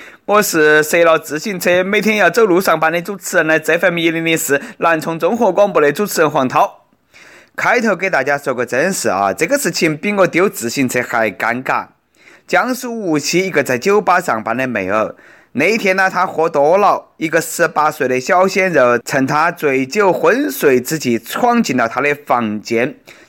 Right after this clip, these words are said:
之后呢，发生了一个超可怕的事情。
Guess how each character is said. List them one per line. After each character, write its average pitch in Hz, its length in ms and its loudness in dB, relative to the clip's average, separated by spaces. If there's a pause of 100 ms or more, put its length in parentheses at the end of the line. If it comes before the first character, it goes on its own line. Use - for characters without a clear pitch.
之 254 140 0
后 160 220 0
呢， 180 260 2
发 165 180 2
生 175 160 -2
了 190 160 0
一 165 80 -2
个 123 300 0
超 - 500 0
可 - 260 0
怕 - 260 -6
的 127 100 0
事 123 200 -8
情。 117 420 -6